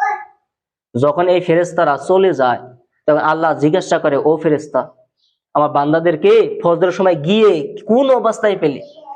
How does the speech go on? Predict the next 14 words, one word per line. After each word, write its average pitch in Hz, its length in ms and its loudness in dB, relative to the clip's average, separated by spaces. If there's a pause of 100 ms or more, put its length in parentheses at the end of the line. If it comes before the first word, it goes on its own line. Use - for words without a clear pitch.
(760)
তখন 151 220 0
ফেরেশতারা 160 440 0
বলে, 143 160 2
"আল্লাহ, 151 680 2 (300)
এদেরকে 160 400 0
আমি 151 300 0
ফজরের 156 420 2
সলাতের 147 800 -2
জামাতে 151 480 0
অবস্থায় 127 420 -2
পেয়েছি।" 117 460 -6 (1600)
এখন 143 220 0
দুঃখের 190 340 0
বিষয়, 180 300 -4